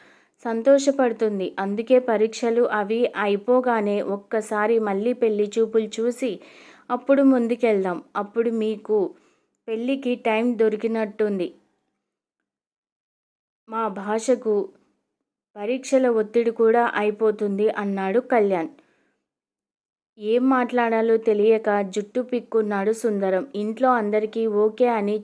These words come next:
చెప్తున్నాడు కళ్యాణ్. మరోపక్క భాష అని అంటున్నాడు. "మీరేమి కంగారు పడకండి మామయ్య గారు"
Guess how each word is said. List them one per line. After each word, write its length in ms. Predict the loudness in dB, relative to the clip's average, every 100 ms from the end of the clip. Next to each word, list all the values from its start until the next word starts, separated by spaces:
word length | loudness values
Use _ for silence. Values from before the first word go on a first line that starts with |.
| -2
చెప్తున్నాడు 600 | -4 -4 -4 -2 -2 -4
కళ్యాణ్. 520 | -2 0 0 -2 -6 -6
మరోపక్క 680 | -4 0 0 2 0 0 -2
భాష 460 | -2 -4 -6 -4 -4 -4 -8 -20 -20 -20 -16 -4
అని 260 | 2 4
అంటున్నాడు. 720 | 4 2 0 -4 -2 -4 -4 -6 _ _ _ _
"మీరేమి 480 | -6 -2 2 4 4
కంగారు 440 | 2 2 2 2
పడకండి 520 | 2 2 2 2 2 2
మామయ్య 520 | 0 0 -2 -2 -2
గారు" 440 | 0 -2 -2 -4